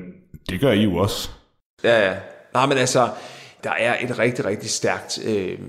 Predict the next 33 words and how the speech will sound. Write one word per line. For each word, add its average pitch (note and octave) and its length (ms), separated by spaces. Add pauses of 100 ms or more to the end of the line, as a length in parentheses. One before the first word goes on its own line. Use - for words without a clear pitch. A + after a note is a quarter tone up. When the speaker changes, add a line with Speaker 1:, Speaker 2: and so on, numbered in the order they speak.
(240)
Speaker 2:
hvad F#2+ 120
kan G#2 100
man G2 60
sige, F#2+ 300
setup, G2 580
altså, F#2+ 220 (180)
bag D#2+ 380
det, G#2 160
som A#2+ 220 (100)
Audio G#2+ 280
jo F#2 180
gør, E2+ 300
og G2+ 120
det A2 220
er G2+ 80
i G#2 100
virkeligheden G2+ 420
at G2 40
tage F#2+ 160
magten G2+ 480
og - 120
business, G#2+ 540
tage G#2 240
den F#2+ 120
tilbage E2+ 420
til - 160
takeaway-manden. F#2+ 760
Altså, G2+ 180 (500)
det A2+ 80
svarer A2 300
jo F3 60
lidt B2 160
til, G2+ 200